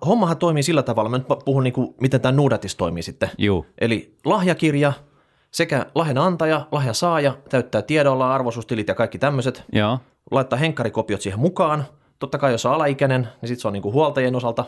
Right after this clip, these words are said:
Speaker 2: Juu.
Speaker 1: Ja tota, maksaa kympin tämmönen kirjaus.
Speaker 2: Okei.
Speaker 1: Ja, ja pitää olla tarkkana, että et yritä vaikka niinku tuhatta Nokiaa, mikä pyörii noin viiden euron junittihinnalla tällä hetkellä,
Speaker 2: Niin.
Speaker 1: et se ei mene ylitä viiden tonnin.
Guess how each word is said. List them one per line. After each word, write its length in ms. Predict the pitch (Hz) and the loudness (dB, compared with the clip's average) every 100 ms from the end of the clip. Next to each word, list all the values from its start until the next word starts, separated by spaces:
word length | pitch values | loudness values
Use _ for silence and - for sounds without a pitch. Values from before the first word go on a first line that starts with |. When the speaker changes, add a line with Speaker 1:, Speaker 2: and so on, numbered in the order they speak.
| - | -2
Speaker 2:
Juu. 260 | 254 113 120 - - - | 2 2 2 -4 -8 -2
Speaker 1:
Ja 80 | |
tota, 400 | 117 117 127 117 - _ _ _ | 0 0 0 -2 -6 _ _ _
maksaa 300 | 160 185 123 | -4 0 -2
kympin 320 | - 196 131 | 0 -2 -2
tämmönen 280 | 127 101 95 | -6 -6 -4
kirjaus. 540 | 123 160 143 127 123 - _ _ - - | 0 2 2 2 0 -8 _ _ -10 -4
Speaker 2:
Okei. 200 | 110 120 | 2 2
Speaker 1:
Ja, 120 | 143 - - _ | 2 -2 -20 _
ja 60 | 120 | -4
pitää 460 | 226 - 220 165 - _ _ | -4 -2 0 0 -2 _ _
olla 280 | 160 180 143 - _ - | 2 2 0 -6 _ -4
tarkkana, 500 | 170 160 - 104 95 - _ - | -2 -2 -2 0 -2 -8 _ -8
että 180 | 123 127 | -6 -6
et 100 | - | -2
yritä 400 | 214 202 143 127 127 | 0 2 2 0 -2
vaikka 220 | 139 139 | 0 0
niinku 180 | 139 147 | 0 0
tuhatta 360 | 196 170 - | 2 2 0
Nokiaa, 380 | 135 147 123 98 | 0 0 -2 -2
mikä 220 | 98 104 | -2 -4
pyörii 400 | - 117 113 110 - _ - | 0 0 2 -2 -6 _ -4
noin 280 | 127 127 - _ _ _ _ - | 0 0 -2 _ _ _ _ -2
viiden 240 | 143 139 117 | 2 2 2
euron 240 | 110 110 | 2 2
junittihinnalla 540 | 127 131 98 98 98 95 | 2 0 -2 -2 -2 0
tällä 200 | 113 104 | -2 -2
hetkellä, 340 | 92 95 95 110 | -6 -6 -2 0
Speaker 2:
Niin. 140 | 107 | 0
Speaker 1:
et 80 | 90 | 2
se 80 | 143 | 2
ei 40 | |
mene 220 | 160 160 - | 2 -2 0
ylitä 420 | 240 190 117 104 | 2 2 0 0
viiden 280 | 131 113 90 | 0 0 -4
tonnin. 300 | 90 87 | -6 -8